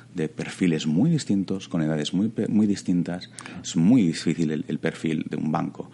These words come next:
Speaker 2: Ujú.
Speaker 1: No es un e-commerce que tienes un perfil muy, muy determinado por edad, por situación económica. Nosotros tenemos clientes de dieciocho y tenemos clientes de noventa.
Speaker 2: Ujú.
Speaker 1: Tenemos cliente con mucho dinero, tenemos clientes con poco dinero, tenemos cliente internacional,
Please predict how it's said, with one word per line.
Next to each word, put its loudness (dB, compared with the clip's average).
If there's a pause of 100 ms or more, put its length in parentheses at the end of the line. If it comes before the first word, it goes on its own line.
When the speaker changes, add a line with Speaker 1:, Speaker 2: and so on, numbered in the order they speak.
(120)
Speaker 2:
Ujú. -4
Speaker 1:
No 6
es 2
un 4
e-commerce 0
que -4
tienes -2
un 0
perfil -4
muy, 2
muy 0 (220)
determinado 2
por -2
edad, 4
por -6
situación -4
económica. 0
Nosotros -10
tenemos -2
clientes 0
de 2
dieciocho 0 (500)
y -2
tenemos 0
clientes 0
de 0
noventa. 2 (200)
Speaker 2:
Ujú. -2 (180)
Speaker 1:
Tenemos -2
cliente 0
con 0
mucho 2
dinero, 4
tenemos 2
clientes 0
con -2
poco -4
dinero, 0
tenemos -4
cliente 0
internacional, 0